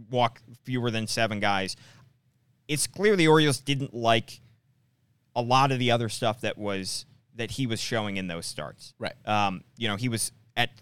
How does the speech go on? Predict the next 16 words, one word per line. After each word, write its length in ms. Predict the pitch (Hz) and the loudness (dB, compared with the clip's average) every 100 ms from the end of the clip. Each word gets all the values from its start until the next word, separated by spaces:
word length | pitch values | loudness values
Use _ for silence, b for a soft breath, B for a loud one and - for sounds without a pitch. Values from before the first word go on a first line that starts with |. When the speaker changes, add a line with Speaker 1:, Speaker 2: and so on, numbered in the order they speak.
| 147 | -10
Speaker 1:
the 140 | 127 | -8
command 500 | - 123 127 151 147 | -4 0 2 4 2
issues 460 | 135 - 117 107 - b b _ _ _ _ _ _ | 0 -2 -4 -4 -10 b b _ _ _ _ _ _
at 160 | 120 117 | -6 -4
times 480 | - 156 131 123 120 | -2 2 2 2 -2
were 100 | 117 | -2
showing 320 | - 131 120 | 0 0 0
themselves, 480 | 104 101 110 104 98 | -2 -4 -2 -2 -2
something 360 | 131 123 120 | -2 0 0
that 220 | 107 101 - | 0 -2 -2
he 180 | 131 | -2
had 140 | 117 107 | -2 0
really 280 | 127 143 113 | 2 2 4
never 260 | 117 127 | 4 4
struggled 460 | 110 - 110 104 92 | 0 0 0 0 -4
with 260 | 87 - | -8 -10